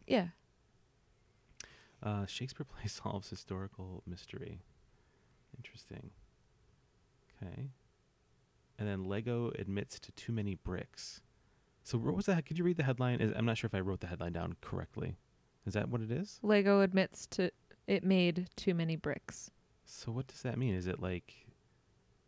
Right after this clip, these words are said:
Speaker 2: are there, like, is there, like, a stockpile of bricks that they can't sell 'cause there's too many of them in circulation?
Speaker 1: That sounds right.
Speaker 2: Like the, uh, U S Mint of Legos?
Speaker 1: Mm-hmm.
Speaker 2: Too many bricks, like too many cooks?
Speaker 1: Yeah.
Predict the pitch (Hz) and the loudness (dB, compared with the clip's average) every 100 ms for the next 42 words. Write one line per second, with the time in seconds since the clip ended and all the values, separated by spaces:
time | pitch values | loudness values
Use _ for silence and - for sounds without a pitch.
0 | _ _ _ _ _ _ _ _ - 98 | _ _ _ _ _ _ _ _ -6 -2
1 | 95 92 90 87 87 98 101 92 87 - | 0 2 2 0 0 0 0 0 -2 -2
2 | 92 87 - 113 110 101 90 92 - 90 | -2 -4 -4 0 2 0 2 0 0 -8
3 | 90 85 92 92 - 87 101 95 90 - | -6 -6 -6 -6 -2 -2 -2 -2 -6 -6
4 | - 104 90 90 92 95 92 92 92 - | -8 -4 -2 -2 -4 -2 -4 -4 -8 -6
5 | 85 87 - 120 - _ - 175 262 262 | -6 -6 -6 -8 -10 _ -4 -4 -4 0
6 | 175 185 95 - 92 85 85 85 85 98 | 0 2 -2 -4 -4 -2 -2 -2 0 0
7 | 92 - 90 90 117 - 85 87 - - | 0 0 0 0 -2 -2 -2 -4 -10 -4
8 | 87 87 120 131 - 233 214 233 - _ | -2 2 2 0 -2 0 4 2 0 _
9 | _ _ _ - - - 113 107 98 - | _ _ _ -18 -16 -8 0 2 0 0
10 | 98 - - - 87 - 104 90 - 110 | -2 -2 -10 -6 -6 -4 -4 -4 -4 -6
11 | - - - - 226 214 | -6 -12 -14 -8 2 2